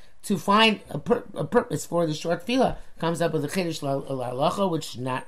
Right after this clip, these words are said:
everybody agrees with, obviously, that in, in, uh, retro-, uh, uh, the, uh, retrospectively, this tefillah would work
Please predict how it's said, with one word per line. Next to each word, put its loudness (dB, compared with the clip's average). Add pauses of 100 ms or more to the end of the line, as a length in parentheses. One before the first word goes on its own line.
(300)
everybody -6
agrees -6
with, -4
obviously, 2 (340)
that 4 (180)
in, -4
in, 0
uh, 2 (340)
retro-, -4
uh, -4
uh, 2 (240)
the, -4
uh, -14 (220)
retrospectively, 2 (240)
this 0
tefillah 6
would 0
work 4